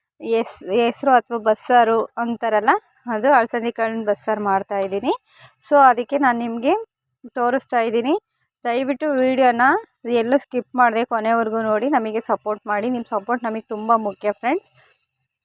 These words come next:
ಇವಾಗ ನಾನು ಮೊದಲಿಗೆ ಒಂದು ಪಾತ್ರೆಗೆ, ಆ, ಈ ಅಲಸಂದಿ ಕಾಳನ್ನ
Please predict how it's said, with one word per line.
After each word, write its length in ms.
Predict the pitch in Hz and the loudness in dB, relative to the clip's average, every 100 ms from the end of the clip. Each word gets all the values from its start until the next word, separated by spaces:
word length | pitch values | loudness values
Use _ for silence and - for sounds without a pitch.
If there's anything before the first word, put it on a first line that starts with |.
| _ _ - | _ _ -6
ಇವಾಗ 240 | 277 320 330 | 0 2 4
ನಾನು 420 | 294 269 311 277 | 2 4 4 2
ಮೊದಲಿಗೆ 500 | 247 247 226 254 269 370 - - | 2 0 0 0 2 2 -2 -10
ಒಂದು 240 | 233 233 | -8 -8
ಪಾತ್ರೆಗೆ, 600 | - 220 220 233 226 233 339 - _ _ _ _ | -4 -4 -4 -4 -6 -2 -2 -4 _ _ _ _
ಆ, 340 | 247 247 247 | -4 -2 0
ಈ 300 | 240 233 233 | -2 -4 -4
ಅಲಸಂದಿ 600 | 214 214 220 226 254 254 | -4 0 0 2 -2 0
ಕಾಳನ್ನ 320 | - 233 226 | -2 -4 -2